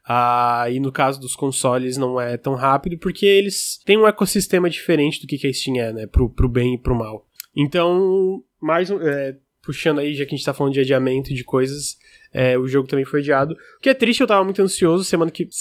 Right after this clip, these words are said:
é, semana que vem dia, ia sair dia vinte e três, que é o mesmo dia de outro jogo que eu estou ansioso, o Planet of Lana, que eu acabei de ver que tirou nove na Edge, então eu tô muito ansioso pra esse jogo. E ele vai sair direto no Game Pass, tanto o Planet of Lana como o Amnesia Rebirth, só que daí o Rebirth agora foi adiado,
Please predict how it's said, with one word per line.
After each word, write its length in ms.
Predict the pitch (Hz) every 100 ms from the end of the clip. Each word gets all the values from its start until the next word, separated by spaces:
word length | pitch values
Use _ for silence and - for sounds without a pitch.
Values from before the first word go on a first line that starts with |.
| -
é, 180 | 190 156
semana 240 | - 156 151
que 120 | 151
vem 180 | 156 156
dia, 160 | 156 156
ia 160 | 147
sair 360 | 151 156 143 143 - _ _ -
dia 120 | 147
vinte 160 | 190 -
e 40 |
três, 420 | 196 202 240 -
que 80 | -
é 40 |
o 40 | 165
mesmo 220 | 175 185
dia 100 | 175
de 120 | 156 165
outro 160 | 185
jogo 160 | 165 160
que 60 |
eu 40 | 165
estou 180 | - 156
ansioso, 480 | - 151 156 156
o 40 | 151
Planet 320 | 151 147 139
of 180 | 143 -
Lana, 340 | 131 147 185 - - _
que 80 | -
eu 60 | 143
acabei 240 | 147 156
de 80 | 160
ver 160 | 160
que 300 | 151 - -
tirou 260 | - 160 143
nove 480 | 135 131 160 170 175
na 260 | 147 131 120
Edge, 240 | 131 147
então 260 | 170 135 127
eu 40 |
tô 160 | 123 123
muito 260 | 117 139 160
ansioso 340 | - 131 127
pra 120 | -
esse 160 | - 120
jogo. 340 | 117 131 170 - - - -
E 80 | 139
ele 80 | 139
vai 120 | 147
sair 140 | 156
direto 240 | 147 147 156
no 60 |
Game 160 | 147 143
Pass, 320 | 175 185 180
tanto 220 | 185 180
o 20 |
Planet 280 | - 175 160
of 140 | 160 -
Lana 240 | 160 175
como 380 | 170 - 165 165
o 100 | 160
Amnesia 380 | 160 160 156 160
Rebirth, 380 | 170 151 127 -
só 160 | -
que 100 | -
daí 140 | 120 123
o 60 |
Rebirth 360 | 127 120 123 -
agora 200 | 123 123
foi 180 | 127 131
adiado, 400 | 123 123 123 120